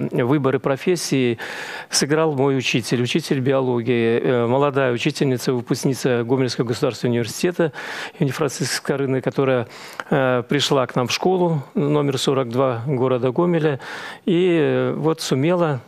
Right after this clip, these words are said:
убедить в том, что надо выбирать эту профессию. Я поступил на биологический факультет университета, окончил успешно и сейчас работает. И об этом ни-, нисколько не жалею. Хотя были такие моменты, когда очень хотелось быть хирургом, и я очень с большим уважением отношусь к этой профессии,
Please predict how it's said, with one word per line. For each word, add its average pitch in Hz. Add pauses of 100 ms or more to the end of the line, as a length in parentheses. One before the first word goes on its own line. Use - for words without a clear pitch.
(140)
убедить 135
в -
том, 170
что -
надо 135
выбирать 127
эту -
профессию. 127
Я 196
поступил 151
на 147
биологический 131
факультет 123
университета, 135 (360)
окончил 151 (240)
успешно 127
и 196
сейчас 170
работает. 139
И 139
об 139
этом 143
ни-, 123
нисколько 123
не 113
жалею. 113 (220)
Хотя 202 (600)
были 196
такие 185
моменты, 165
когда 143
очень 170
хотелось 135
быть 123
хирургом, 135
и 131
я 147
очень 147
с -
большим 135
уважением 127
отношусь 120
к -
этой 131
профессии, 123